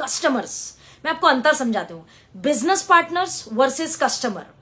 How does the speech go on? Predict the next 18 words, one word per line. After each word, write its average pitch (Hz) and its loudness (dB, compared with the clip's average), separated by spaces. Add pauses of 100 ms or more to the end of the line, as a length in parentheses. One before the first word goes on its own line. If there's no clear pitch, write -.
(720)
customer 285 2
और 285 2
business 247 2
partner। 156 -10
देखिए, 214 -2
business 294 0
partner 320 6
हर 302 6
व्यक्ति 277 0
नहीं 254 0
होता, 139 -10
लेकिन 262 0
customer 311 0
हर 302 4
व्यक्ति 302 -4
हो 294 -2
सकता 277 -6
है, 262 -8